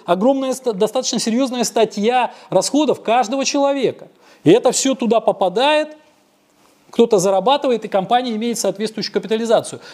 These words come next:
Мир меняется, и ты должен, грубо говоря, соответствовать, потому что в конечном итоге у всего этого меняющегося мира есть вот эта вот средняя доходность этой деловой активности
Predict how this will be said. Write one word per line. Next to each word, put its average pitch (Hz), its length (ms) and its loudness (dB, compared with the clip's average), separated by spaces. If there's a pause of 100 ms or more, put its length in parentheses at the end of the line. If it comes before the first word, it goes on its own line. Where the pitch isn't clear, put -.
(120)
Мир 262 300 6
меняется, 247 760 0
и 214 80 0
ты 226 160 0
должен, 277 460 0 (760)
грубо 226 280 2
говоря, 190 500 2
соответствовать, 208 640 -2
потому 196 300 -4
что 208 160 -2
в - 40 -10
конечном 226 480 0
итоге 240 460 0 (220)
у 170 60 -4
всего 240 300 2
этого 208 180 -2
меняющегося 202 680 -4
мира 285 400 2 (160)
есть 214 340 2
вот 175 140 -4
эта 202 160 0
вот 170 160 -2
средняя 160 800 -4
доходность 190 640 -2
этой 185 180 -4
деловой 196 420 0
активности 302 680 0